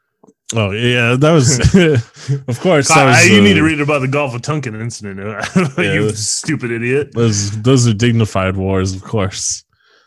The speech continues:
Speaker 1: That's, uh, what's that? Francois Fenelon,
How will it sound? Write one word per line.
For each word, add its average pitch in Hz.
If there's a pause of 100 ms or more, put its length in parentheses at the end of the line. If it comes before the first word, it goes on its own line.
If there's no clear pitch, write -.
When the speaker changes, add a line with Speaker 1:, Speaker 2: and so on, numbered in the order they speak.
(120)
Speaker 1:
That's, 127
uh, 143
what's 143
that? 139
Francois 135
Fenelon, 135